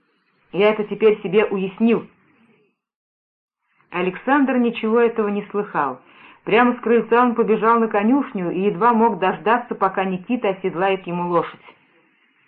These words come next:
Это было всегдашней привилегией старого дядьки. Ему предстояло также уехать со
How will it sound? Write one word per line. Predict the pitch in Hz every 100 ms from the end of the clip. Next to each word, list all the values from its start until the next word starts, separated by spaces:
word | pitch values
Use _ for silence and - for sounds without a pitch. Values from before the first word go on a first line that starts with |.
| _
Это | 190 202
было | 202
всегдашней | 196 208 165 196 240 - 208
привилегией | 190 185 175 175 233 202 190 185
старого | - 185 185 180
дядьки. | 170 147 - - - _ _ _ _ _ _ _ _
Ему | 170 220 254
предстояло | 220 - 240 240 247 233
также | 233 220 214
уехать | 202 214 220 208
со | 202